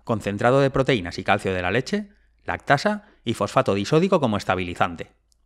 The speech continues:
Como podéis ver, no es solo leche, sino que lleva unos extras, incluido uno con efectos secundarios.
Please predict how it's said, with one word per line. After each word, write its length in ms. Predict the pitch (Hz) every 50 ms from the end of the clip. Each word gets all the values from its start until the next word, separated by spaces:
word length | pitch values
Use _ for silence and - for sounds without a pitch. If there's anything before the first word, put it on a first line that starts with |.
| _ -
Como 240 | - 113 107 107 98
podéis 240 | 107 107 117 123 117
ver, 200 | 165 208 208 143
no 80 | 135 143
es 100 | - -
solo 180 | 156 143 123
leche, 320 | 113 117 - - 87 85 -
sino 220 | - - 104 95
que 100 | 101 101
lleva 140 | 107 113 131
unos 220 | 151 143 - -
extras, 360 | 127 113 - - 92 87 - -
incluido 420 | 123 113 107 113 113 127 120 104
uno 160 | 113 151 180
con 100 | 160 139
efectos 340 | 104 98 - 117 - 156 135
secundarios. 600 | - 110 90 92 92 90 85 82 82 80 80 -